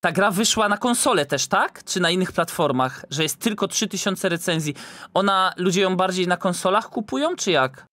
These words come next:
Ona na czym wyszła? Na konsolach też, nie? Zapytaj kogokolwiek, kto wystawiał grę na Steam, czy może usunąć recenzję.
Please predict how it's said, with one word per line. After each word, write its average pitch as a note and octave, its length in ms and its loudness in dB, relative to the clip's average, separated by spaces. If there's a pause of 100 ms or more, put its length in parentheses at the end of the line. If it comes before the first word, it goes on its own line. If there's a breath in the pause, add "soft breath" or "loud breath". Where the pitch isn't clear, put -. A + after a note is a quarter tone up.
(100)
Ona F3 180 0
na F#3 140 0
czym D3 200 -4
wyszła? C3+ 260 -2
Na E3+ 80 0
konsolach F3+ 500 0
też, - 240 -6
nie? F#3 240 0 (420 soft breath)
Zapytaj E3+ 400 -2
kogokolwiek, E3 580 -2
kto - 220 -8
wystawiał D#3 440 -6
grę D3+ 160 -4
na C#3+ 120 -4
Steam, E3 300 -8
czy - 160 -10
może D3+ 260 -6
usunąć C#3 420 -8
recenzję. C3 840 -6